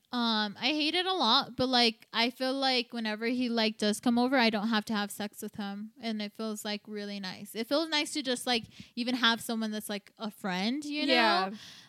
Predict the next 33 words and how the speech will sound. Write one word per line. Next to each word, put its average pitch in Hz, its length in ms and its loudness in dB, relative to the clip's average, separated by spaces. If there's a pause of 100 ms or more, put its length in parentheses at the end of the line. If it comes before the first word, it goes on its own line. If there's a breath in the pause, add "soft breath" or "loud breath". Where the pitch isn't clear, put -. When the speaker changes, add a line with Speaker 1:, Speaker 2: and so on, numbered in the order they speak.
Speaker 1:
Like, 240 240 6
Speaker 2:
Yeah. 175 200 -6
Speaker 1:
I 233 140 4
can 240 160 0
talk 233 300 4
to 240 100 2
him, 247 320 4
and 240 80 2
we 226 100 2
can 226 180 -2
just 226 280 -2
chill, 226 400 0
and 220 160 0
he's 226 220 -2
not, 214 220 -2
like, 220 220 -2
fucking 214 300 -4
trying 208 280 -6
to - 100 -16
take 208 160 -10
off 202 120 -6
my 196 140 -2
clothes, 220 320 4
like, 202 160 2
as 196 100 2
soon 208 200 0
as 196 120 -2
he 190 120 -2
gets 156 260 -8
here, 175 140 -4
you 190 180 -2
know? 196 240 2
Speaker 2:
Yeah. 202 380 -2